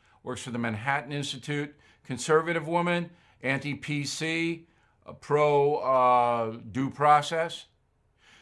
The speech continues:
Not a radical right conservative, not a Trump person, none of that. Just a person who puts forth in very, very well-researched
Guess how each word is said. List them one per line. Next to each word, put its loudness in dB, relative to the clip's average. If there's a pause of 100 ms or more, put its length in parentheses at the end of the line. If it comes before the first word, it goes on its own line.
(220)
Not 4
a 0
radical 4 (360)
right -2
conservative, -4 (220)
not 2
a 0
Trump -4
person, -4
none -2
of -4
that. 0 (580)
Just -4
a -4
person -4
who -6 (380)
puts -4
forth 4
in -4
very, 2
very 2
well-researched 0